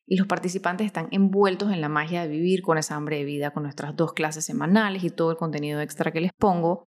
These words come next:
que despierta mucho amor por vivir y por esos sueños manifiestos y por manifestarse. Y lo que te quiero contar es que los registros vuelven a abrir el veintitrés de noviembre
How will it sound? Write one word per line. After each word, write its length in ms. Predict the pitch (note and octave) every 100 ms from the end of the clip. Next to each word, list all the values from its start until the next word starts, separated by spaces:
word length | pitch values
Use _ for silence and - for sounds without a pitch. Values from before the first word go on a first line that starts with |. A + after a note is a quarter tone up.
| _ _ _ _
que 100 | G#3+
despierta 460 | G#3 G3+ A3+ G#3+ A#3
mucho 320 | A3+ A3+ A#3+
amor 600 | - F3 F3+ F#3 F#3 F#3+ -
por 240 | F#3 F3+
vivir 420 | E3 D3+ D#3 D3 -
y 140 | F3+
por 180 | F3+ F3
esos 340 | F3+ G3 - -
sueños 580 | A3 G3 F3 F3+ G3+
manifiestos 840 | G3+ E3 D#3+ - A#3 A#3+ A#3+ C4 C4
y 80 | F#3
por 160 | E3
manifestarse. 760 | D3+ D3 D3 C#3+ - C3 - - _ _ _ _ _ _ _
Y 100 | A3
lo 100 | A#3
que 80 | A3
te 80 | G#3+
quiero 180 | B3
contar 540 | C4 G#3 G3+ F3+ - -
es 120 | G3
que 100 | -
los 120 | G3+ F3+
registros 580 | F#3 G#3 G3+ F3 E3+
vuelven 340 | - A3 A#3+ C4
a 60 |
abrir 200 | G3 E3+ F3+
el 60 |
veintitrés 440 | F#3+ E3+ - F3 G3+
de 60 |
noviembre 920 | A3+ G3 F3 D3+ C#3 D#3+ - - _